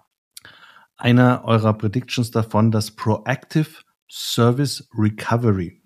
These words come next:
die Strategiebildung als Aufgabe im C X ablösen wird. Das fand ich ein ganz tolles Wort, kann man wunderbar in Diskussionen einführen, aber ich hatte überhaupt keine Ahnung, was ist eigentlich Proactive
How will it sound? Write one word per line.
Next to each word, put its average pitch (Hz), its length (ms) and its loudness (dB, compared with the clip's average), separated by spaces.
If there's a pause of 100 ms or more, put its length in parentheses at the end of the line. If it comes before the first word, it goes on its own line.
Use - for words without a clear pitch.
die 92 80 -8
Strategiebildung 120 960 -2
als 101 200 -6
Aufgabe 98 640 -2
im 104 520 -2
C - 240 -4
X - 500 -10
ablösen 87 680 -4
wird. - 260 -18 (640)
Das - 160 -12
fand 98 220 -2
ich - 180 -4
ein 87 160 -6
ganz 110 220 -2
tolles 117 360 -2
Wort, 104 280 2
kann 104 140 2
man 101 120 4
wunderbar 107 400 4
in 98 120 2
Diskussionen 104 500 0
einführen, 101 320 -2
aber 90 100 -2
ich 95 140 -6
hatte 92 120 -6
überhaupt 110 460 0
keine 101 200 2
Ahnung, 107 220 6
was 92 220 0
ist - 420 -2
eigentlich 80 520 -8
Proactive - 640 -10